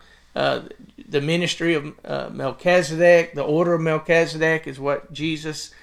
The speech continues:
amen, flowed in. And him being the forerunner is what I want you to think about here.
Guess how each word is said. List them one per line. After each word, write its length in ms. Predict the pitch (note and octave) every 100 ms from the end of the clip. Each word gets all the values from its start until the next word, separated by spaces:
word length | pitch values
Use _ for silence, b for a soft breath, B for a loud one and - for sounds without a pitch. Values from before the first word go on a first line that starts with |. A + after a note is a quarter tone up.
| b b -
amen, 420 | D#3 D#3 D#3 D3+
flowed 380 | - E3 E3+ E3
in. 280 | E3 E3 -
And 200 | E3 C#3
him 300 | F3 A3+ A3
being 260 | A3 A3 F3+
the 80 |
forerunner 580 | D3 A3 A#3 G#3+ D#3 C#3+
is 100 | C#3
what 140 | D3+ C#3+
I 60 |
want 200 | C#3+ C#3+
you 80 | D3
to 100 | C#3+
think 260 | D#3 D#3 C#3+
about 320 | C3 C3 C3
here. 340 | C#3+ C3 B2+